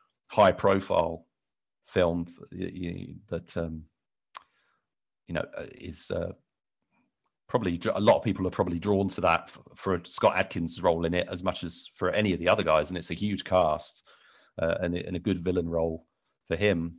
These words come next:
And, uh, I, I haven't seen Ip Man Four, but obviously that, that was another, you know, great, exciting development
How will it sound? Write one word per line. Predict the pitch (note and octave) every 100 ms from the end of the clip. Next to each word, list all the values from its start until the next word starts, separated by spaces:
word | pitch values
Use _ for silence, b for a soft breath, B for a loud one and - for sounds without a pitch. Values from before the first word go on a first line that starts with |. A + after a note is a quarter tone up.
| -
And, | E2+ E2
uh, | E2 D#2 - -
I, | G2+ -
I |
haven't | F#2+ A2
seen | G2 F#2
Ip | F#2
Man | F2 D#2+
Four, | - G#2 G#2 A2
but | -
obviously | F2 - F2
that, | E2+ F#2+ -
that | F2
was | -
another, | F2 F2 F2+ F2+ _ -
you | G2
know, | F2
great, | F#2+ -
exciting | - F#2+ F2+ F2
development | E2+ F2+ F2+ F2+